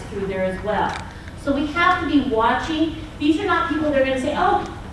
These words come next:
we drew labs two days ago," or, "I drew them in the morning." These are people that they usually will draw frequent labs, like, every four to eight hours until we get them in a stable place. Does that make sense?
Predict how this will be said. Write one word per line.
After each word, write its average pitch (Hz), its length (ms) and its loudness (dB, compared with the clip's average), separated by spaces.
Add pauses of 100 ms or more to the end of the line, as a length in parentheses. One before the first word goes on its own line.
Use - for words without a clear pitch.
(100)
we 320 120 -4
drew 320 180 0
labs 277 420 4
two 302 60 -4
days 254 320 6
ago," 180 280 0
or, 240 120 4
"I 247 120 6
drew 269 200 0
them 254 120 0
in 247 60 2
the 240 60 4
morning." 202 320 2
These 240 200 -4
are 330 100 -4
people 294 320 -4
that 240 160 0
they 233 100 -2
usually 233 380 -4
will 214 180 2
draw 202 360 2
frequent 233 420 -2
labs, 220 340 0 (920)
like, 226 180 -2
every 233 300 0
four 240 160 0
to 233 100 0
eight 220 240 4
hours 214 320 4
until 220 460 -2
we 220 120 -2
get 214 140 0
them 202 140 -2
in 190 80 -4
a 190 80 -8
stable 180 460 -6
place. 175 320 -8
Does 190 100 -10
that 214 240 -4
make 240 180 -6 (100)
sense? 247 380 -4